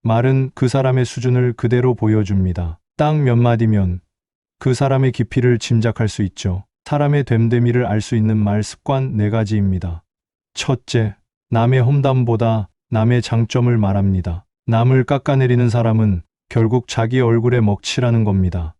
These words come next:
좋은 점을 먼저 보는 사람은 그 마음도 단단하고 따뜻합니다.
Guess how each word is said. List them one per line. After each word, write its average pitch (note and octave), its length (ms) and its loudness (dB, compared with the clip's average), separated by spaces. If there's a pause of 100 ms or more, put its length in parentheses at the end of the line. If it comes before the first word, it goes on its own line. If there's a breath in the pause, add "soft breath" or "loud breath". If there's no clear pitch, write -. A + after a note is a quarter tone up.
좋은 C#3 260 2
점을 C#3+ 320 2
먼저 A#2+ 360 2
보는 A2+ 240 2
사람은 G2+ 560 0 (520)
그 C3+ 100 -2
마음도 A#2 560 2
단단하고 G2+ 800 -2 (180)
따뜻합니다. G2 880 -2